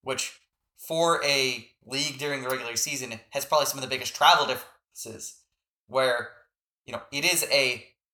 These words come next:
long distance between some of the more Eastern Western Conference teams, uh, and the ones all the way far. I mean, it, it's long flights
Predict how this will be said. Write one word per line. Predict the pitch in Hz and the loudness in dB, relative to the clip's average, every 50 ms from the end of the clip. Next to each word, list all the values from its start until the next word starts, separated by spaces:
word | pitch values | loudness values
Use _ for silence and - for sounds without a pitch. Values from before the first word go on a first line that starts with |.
| _ - | _ -16
long | 113 113 113 127 147 156 156 147 139 | -10 -4 2 4 4 4 4 2 -2
distance | 135 143 143 - - 127 113 110 | -4 -2 -2 -2 -4 -4 -6 -8
between | - - 110 - - 117 113 107 | -10 -10 -12 -14 -12 -10 -8 -6
some | - - 120 117 | -4 -4 -4 -4
of | - 117 113 107 101 101 | -4 -6 -6 -6 -10 -12
the | 117 113 | -12 -10
more | 107 110 110 107 - - | -8 -8 -8 -10 -10 -12
Eastern | - 131 127 - - 135 120 113 | -12 -4 -2 -2 -2 -2 -6 -6
Western | 110 113 110 - - 113 104 | -6 -6 -6 -6 -8 -10 -10
Conference | - 120 113 110 - - - - - | -4 -2 -2 -2 -2 -6 -10 -10 -10
teams, | - - 151 147 143 131 117 110 101 95 - - - _ _ _ _ _ _ - | -8 -8 -8 -6 -6 -6 -8 -10 -10 -10 -10 -12 -14 _ _ _ _ _ _ -6
uh, | 117 117 - - | -6 -6 -4 -2
and | - 120 117 113 113 110 107 104 101 101 _ _ _ _ _ _ _ _ - | -2 -2 -2 -2 -2 -4 -6 -8 -12 -14 _ _ _ _ _ _ _ _ -8
the | 131 | -6
ones | 120 117 117 117 113 110 - - | -4 -4 -4 -4 -6 -8 -8 -4
all | 127 123 | -4 -2
the | 117 | -2
way | 110 | -4
far. | 110 - 117 - - | -4 -4 -4 -4 -4
I | 120 | -8
mean, | 120 113 | -10 -10
it, | 120 120 - _ _ _ _ _ _ _ _ _ _ _ _ _ _ _ _ _ _ _ | -12 -12 -14 _ _ _ _ _ _ _ _ _ _ _ _ _ _ _ _ _ _ _
it's | _ - - - - | _ -16 -16 -14 -12
long | - 113 127 147 165 170 170 | -6 0 2 2 2 2 0
flights | 165 - 170 165 165 151 127 110 - - - - - - | -4 -4 0 4 4 4 4 2 0 -2 -2 -2 -4 -6